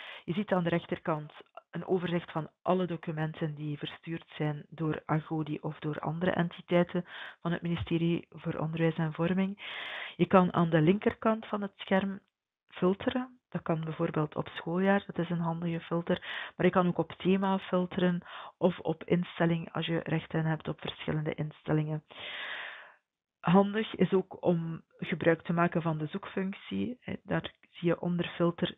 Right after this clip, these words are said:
een zoekbalk staan. Je kunt daar je zoektermen gaan ingeven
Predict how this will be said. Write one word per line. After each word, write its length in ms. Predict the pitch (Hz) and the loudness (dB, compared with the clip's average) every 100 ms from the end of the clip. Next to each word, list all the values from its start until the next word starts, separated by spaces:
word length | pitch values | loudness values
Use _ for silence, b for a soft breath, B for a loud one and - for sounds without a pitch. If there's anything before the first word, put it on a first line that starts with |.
| _ | _
een 340 | - 156 156 | -4 -4 -6
zoekbalk 500 | - 180 160 165 165 | -8 -10 -2 2 2
staan. 360 | - 147 143 143 - | 0 -2 -2 -4 -12
Je 140 | - 156 | -10 -8
kunt 280 | - 156 | -8 -6
daar 240 | 160 156 160 | 0 0 0
je 240 | 156 151 B B B B B | 0 -2 B B B B B
zoektermen 560 | - 196 - 170 165 165 | -4 -4 4 4 4 2
gaan 260 | 160 156 | 2 0
ingeven 720 | - 190 196 - 185 190 190 | 2 2 2 0 2 2 0